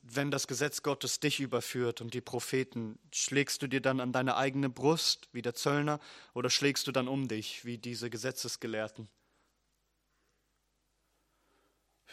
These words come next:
Wirst du wirklich überführt von Gottes Gesetz oder meinst du, das Gesetz zu halten und wehe, jemand kritisiert das?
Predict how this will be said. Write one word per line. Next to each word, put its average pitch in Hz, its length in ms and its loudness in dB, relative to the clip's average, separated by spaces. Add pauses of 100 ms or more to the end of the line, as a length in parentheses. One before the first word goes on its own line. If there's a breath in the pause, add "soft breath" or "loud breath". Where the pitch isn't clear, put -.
(140)
Wirst 151 300 6
du 139 140 0
wirklich 165 340 4
überführt 160 640 0
von 156 220 -2
Gottes 151 320 2
Gesetz 147 420 0
oder 131 240 0
meinst 131 260 2
du, 135 40 -2
das 127 180 2
Gesetz 123 360 -2
zu 120 180 0
halten 127 340 4
und 107 240 -2
wehe, 113 240 6
jemand 98 400 -6
kritisiert 95 560 -10
das? - 240 -10